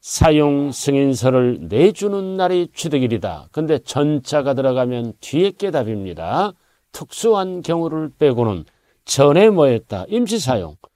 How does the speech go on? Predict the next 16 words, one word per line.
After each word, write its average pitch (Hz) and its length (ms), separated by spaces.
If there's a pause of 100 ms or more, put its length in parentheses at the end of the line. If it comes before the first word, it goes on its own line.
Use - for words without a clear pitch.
(300)
그러면 208 440 (800)
임시사용 139 1160
승인일과 165 880
미리 151 440
입주할 151 600
수도 170 280
있죠? 226 400 (200)
항상 143 1080
중빠른 120 540
날. 82 120 (540)
그 151 100
다음 156 280
민법상 147 920
시효 135 520
취득은 120 580
뭐다? 104 400